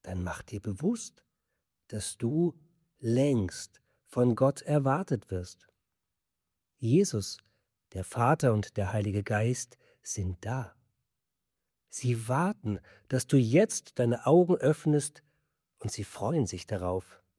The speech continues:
mit dir durch diesen neuen Tag zu gehen, dich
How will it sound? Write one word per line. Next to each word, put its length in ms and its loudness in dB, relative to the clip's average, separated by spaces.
mit 500 0
dir 380 4
durch 320 -6
diesen 680 2
neuen 600 2
Tag 480 -2
zu 160 -4
gehen, 460 -8
dich 320 -4